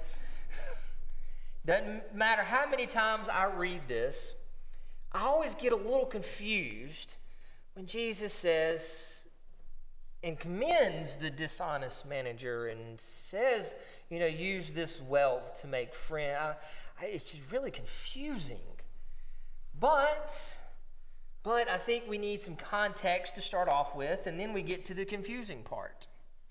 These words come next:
So in the context of this scripture this morning, we have the Roman rule. This is when Rome was in power. This is when they had control over how much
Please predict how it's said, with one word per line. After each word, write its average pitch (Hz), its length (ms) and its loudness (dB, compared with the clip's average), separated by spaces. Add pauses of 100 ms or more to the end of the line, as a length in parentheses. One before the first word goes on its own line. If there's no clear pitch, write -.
(760)
So 233 240 6
in 339 240 2
the 320 80 6
context 277 800 2 (120)
of 226 500 4
this 202 360 0
scripture 180 580 -4
this 156 240 -4
morning, 139 380 0 (580)
we 202 140 4
have 190 580 2 (120)
the 180 100 4
Roman 143 560 2
rule. 110 480 -4 (320)
This 175 240 0
is 202 240 0
when 175 300 0
Rome 190 500 6 (600)
was 170 440 6
in 170 460 0
power. 139 580 2
This 143 200 -6
is 143 120 -6
when 139 460 -2 (320)
they 156 260 6
had 156 500 2
control 156 840 4
over 151 200 2
how 160 300 2
much 160 460 0